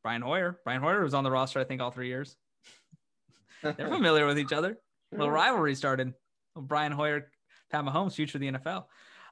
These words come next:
Uh, but yeah, I don't know. I don't know what this game is gonna, what, what's gonna happen in this game. I'm kinda, I'm very upset 'cause I, I really like how Cam Newton's been playing, and, uh, I think this would have been an awesome game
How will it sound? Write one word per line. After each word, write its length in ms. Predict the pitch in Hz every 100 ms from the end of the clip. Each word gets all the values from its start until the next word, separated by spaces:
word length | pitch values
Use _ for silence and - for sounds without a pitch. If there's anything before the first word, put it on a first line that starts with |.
| -
Uh, 360 | 135 131 113 117 _ _ -
but 120 | 143
yeah, 160 | 131 120
I 120 | 160
don't 140 | 175
know. 180 | 156 151
I 80 | 139
don't 100 | 160
know 100 | 156
what 180 | 151 147
this 140 | 139
game 200 | - 147
is 80 | 139
gonna, 240 | 143 135 135 - 139
what, 180 | - 156 151
what's 180 | 151 156
gonna 120 | 156
happen 220 | 143 143
in 60 | 143
this 160 | 139 135
game. 300 | 147 139 135 _ _ _ _ _ _ _ _ _ _ _ -
I'm 80 | 147
kinda, 280 | 220 214 151
I'm 120 | 156
very 220 | 175 160
upset 420 | 127 - 120 117 -
'cause 140 | 131
I, 140 | 127 135
I 140 | 127
really 320 | 127 135 131
like 240 | 123 120 117
how 100 | 117
Cam 280 | - 117 113
Newton's 240 | 113 113
been 120 | 113
playing, 360 | 113 117 110 117
and, 500 | 123 117 113 113 113 -
uh, 280 | 120 120 127 - _ _ -
I 140 | 143
think 240 | 139 151 127
this 240 | 131 131
would 80 | 135
have 120 | 123
been 120 | 120 117
an 80 |
awesome 360 | 113 113 - 120
game 300 | 113 113 117